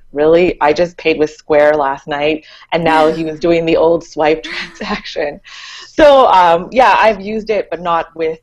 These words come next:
um, I don't use it personally for my business, but I've worked with other, like, massage therapists or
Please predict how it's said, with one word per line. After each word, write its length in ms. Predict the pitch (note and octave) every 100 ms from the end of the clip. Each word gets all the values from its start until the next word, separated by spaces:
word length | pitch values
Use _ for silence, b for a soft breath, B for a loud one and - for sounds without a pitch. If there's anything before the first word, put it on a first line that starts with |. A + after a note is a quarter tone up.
| -
um, 400 | C#3+ C#3 C3+ C3+ _
I 120 | F3+
don't 140 | F3 D#3+
use 140 | E3+
it 80 | E3
personally 280 | - D#3+ D#3
for 120 | D#3
my 160 | C#3+ D3
business, 400 | F#3+ G3 A#3 -
but 120 | D#3+
I've 120 | D3+
worked 260 | D3 D3 D3
with 140 | D3+
other, 240 | D3 D3
like, 160 | D3 D3
massage 400 | D#3+ - C#3+ C#3+
therapists 680 | C#3+ C#3 C#3 D3 C#3 C#3 _
or 140 | C#3+